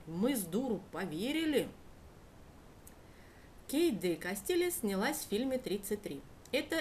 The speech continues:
история о тридцати трёх чилийских шахтёрах, которых спасли из взорвавшейся шахты.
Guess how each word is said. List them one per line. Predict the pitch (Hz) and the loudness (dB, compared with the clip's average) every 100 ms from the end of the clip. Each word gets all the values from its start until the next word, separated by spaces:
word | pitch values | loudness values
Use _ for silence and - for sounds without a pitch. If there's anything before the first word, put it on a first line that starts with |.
| - | 0
история | 214 - 220 220 202 - | -2 2 6 6 4 2
о | 180 | 0
тридцати | 175 151 - 151 | 0 -4 -6 -6
трёх | 165 240 294 | 0 0 0
чилийских | - 151 160 - - | -4 -4 -4 -6 -10
шахтёрах, | - 160 - - - - - - - - - | -10 -12 -12 -10 -10 -10 -8 -10 -8 -14 -4
которых | 214 214 - 262 311 381 - | -4 -4 4 6 6 2 0
спасли | - 233 220 - 160 - | -4 -2 -4 0 -2 -2
из | - 190 | -4 -4
взорвавшейся | 220 208 202 156 143 - 170 - | -4 -4 -4 -4 -6 -6 -8 -8
шахты. | 170 - - - - | -12 -12 -12 -12 -14